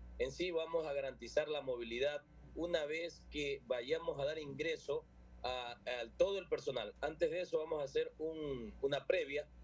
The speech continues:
para garantizar que todos los ciudadanos, los turistas, puedan saber de que,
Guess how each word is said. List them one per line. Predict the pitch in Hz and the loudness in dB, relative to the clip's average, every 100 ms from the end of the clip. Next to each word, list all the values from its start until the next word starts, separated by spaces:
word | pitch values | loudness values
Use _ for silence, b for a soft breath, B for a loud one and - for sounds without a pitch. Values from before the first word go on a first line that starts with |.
| - - | -20 2
para | 131 127 | 2 4
garantizar | 127 127 120 123 117 160 165 - - | 0 -2 -6 -8 0 0 0 -8 -4
que | 127 | 0
todos | 147 151 143 | 2 2 2
los | 135 | -2
ciudadanos, | 120 127 123 139 143 135 113 | 0 0 2 0 -2 -4 -2
los | 113 | -4
turistas, | - 139 143 - 135 - - - | -2 -2 2 0 0 -6 -20 -2
puedan | 143 147 143 131 | 2 4 2 -2
saber | - 120 139 135 | 0 2 2 0
de | 131 110 | -2 0
que, | 123 107 | 0 0